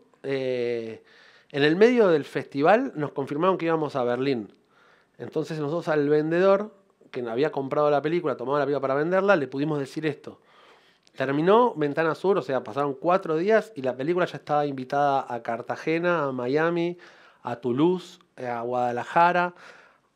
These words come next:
O sea, ¿pero por qué? Porque estaban los programadores en la sala, que no éramos más de los que estábamos acá, vieron la película y, a-, a-, no, no, no, queremos que estén en el festival, queremos que estén en el festival. Y eso es, eh,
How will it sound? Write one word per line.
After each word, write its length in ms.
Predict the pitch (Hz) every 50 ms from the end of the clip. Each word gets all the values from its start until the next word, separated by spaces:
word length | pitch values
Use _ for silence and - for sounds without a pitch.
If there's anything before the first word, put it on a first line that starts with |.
| _ _ _ _ _ _ _
O 100 | - 117
sea, 440 | 110 - 160 147 147 143 135 127 - _ _
¿pero 160 | - 127 127
por 120 | 127 147 151
qué? 100 | 165 143
Porque 320 | - - 120 113 - 135
estaban 360 | 123 127 - - 208 220 202
los 120 | 185 165 -
programadores 560 | - 147 139 139 147 170 196 196 185 - -
en 120 | 151 139
la 100 | 135 123
sala, 260 | - - 220 220 175 -
que 140 | - 120
no 140 | 120 139 170
éramos 280 | 190 190 170 151 135 131
más 140 | 147 175 185
de 60 | 170
los 100 | 143 123
que 60 | 123
estábamos 260 | 120 147 156 156 139
acá, 280 | 131 151 175 214 247 - _ _ _ _ _ _ _ _ _ _ _ _ _ _ _ -
vieron 320 | 131 156 208 226 214 190
la 100 | 170 151
película 640 | 143 151 175 220 220 240 247 247 247 247 233 233 _ -
y, 380 | 143 135 147 131 127 123 120
a-, 120 | 113 120 127
a-, 380 | 120 110 - - - - - -
no, 220 | 127 135 175 196
no, 200 | 185 175 170 175
no, 80 | 175 165 165 - _ - -
queremos 300 | - 151 156 202 214 190
que 80 | 170 160
estén 160 | - 185 180
en 60 | 170
el 100 | 165 151
festival, 360 | - 151 - - 156 165 151
queremos 220 | 127 135 156 180 175
que 40 |
estén 120 | 175 175 165
en 60 | 160
el 80 | 151 147
festival. 420 | 156 139 - 156 165 190 214 208 - - - - - - - - - _ _ _ _ _ _
Y 200 | - 135 151 190
eso 200 | 233 226 226 196
es, 320 | 175 165 - - - _ _ -
eh, 840 | 131 135 127 123 123 120 113 113 110 107 104 101 101 101 98 _